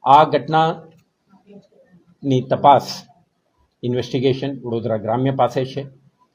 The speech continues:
તો શહેર પોલીસ દ્વારા આ ત્રણે ત્રણ આરોપીઓને વડોદરા ગ્રામ પોલીસને હેન્ડઓવર કરવામાં આવશે અને આગળની તપાસ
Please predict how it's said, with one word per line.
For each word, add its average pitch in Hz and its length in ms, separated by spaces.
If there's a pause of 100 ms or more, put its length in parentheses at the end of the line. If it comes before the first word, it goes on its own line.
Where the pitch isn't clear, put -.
(640)
તો 127 100
શહેર 143 340
પોલીસ 139 300
દ્વારા 135 460 (100)
આ 110 100
ત્રણે 127 280
ત્રણ 131 220
આરોપીઓને 113 760 (2000)
વડોદરા 143 340
ગ્રામ 131 560
પોલીસને 131 560
હેન્ડઓવર 120 360
કરવામાં 127 420
આવશે 160 320 (400)
અને 120 120
આગળની 123 500
તપાસ 117 380